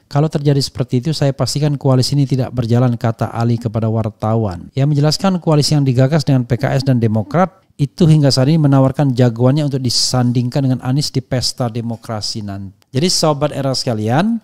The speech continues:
itu ya. <laughs> Ternyata tidak mudah ya. Ah, hanya memang, eh, sekali lagi kita tidak tahu sesungguhnya siapa yang paling berperan untuk menentukan siapa yang menjadi calon wakil presiden.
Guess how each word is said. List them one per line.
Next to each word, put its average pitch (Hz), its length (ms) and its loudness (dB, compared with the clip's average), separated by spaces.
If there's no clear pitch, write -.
itu 147 240 -4
ya. 139 160 0
<laughs> - 540 -6
Ternyata 120 960 -4
tidak 110 320 -6
mudah 127 400 -2
ya. 127 320 -4
Ah, 92 320 -12
hanya 123 160 -2
memang, 131 640 -2
eh, 131 160 -6
sekali 110 320 -4
lagi 110 640 -4
kita 127 240 -8
tidak 120 320 -8
tahu 117 320 -8
sesungguhnya 120 480 -4
siapa 135 480 -2
yang 120 240 0
paling 123 480 0
berperan 104 560 -6
untuk 120 320 -8
menentukan 120 800 -4
siapa 117 400 -2
yang 113 160 2
menjadi 104 320 -2
calon 107 320 -2
wakil 95 320 -4
presiden. 95 480 -10